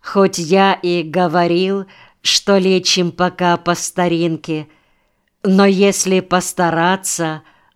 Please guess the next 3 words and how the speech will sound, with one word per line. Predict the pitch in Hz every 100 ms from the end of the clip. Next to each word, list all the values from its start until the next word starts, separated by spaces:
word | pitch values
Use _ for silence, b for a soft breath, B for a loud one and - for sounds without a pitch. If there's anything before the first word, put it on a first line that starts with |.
| -
могу». | 185 180 185 170 143 180 185 190 185 b b _ _ _ _ _ _ _ _ _ _ _ _
«Глаза | 196 165 190 196 180 135 190 196
отводите, | 202 202 175 208 190 175 170 165 160